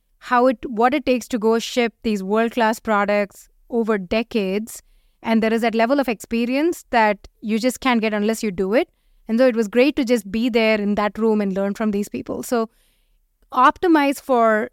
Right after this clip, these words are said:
you getting into this room and being like, "Man, when I get out of this role or this job, I'm gonna feel really good about where I ended up."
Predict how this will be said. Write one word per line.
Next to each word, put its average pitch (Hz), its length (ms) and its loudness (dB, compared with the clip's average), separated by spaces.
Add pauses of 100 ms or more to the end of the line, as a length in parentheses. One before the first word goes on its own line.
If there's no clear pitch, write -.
(120)
you 254 460 -2
getting 247 300 2
into 247 200 2
this 220 180 -2
room 220 220 0
and 214 160 0
being 214 200 0
like, 220 300 -2 (260)
"Man, 226 360 0
when 226 120 0
I 247 80 0
get 220 220 0
out 233 140 0
of 196 160 -6
this 208 240 -4
role 202 400 -2
or 202 60 0
this 196 200 -6
job, 208 400 0
I'm 214 140 -4
gonna 226 160 -2
feel 226 180 -2
really 208 220 -2
good 208 120 -2
about 202 260 -2
where 202 220 0
I 202 80 -2
ended 190 300 -2
up." - 140 -10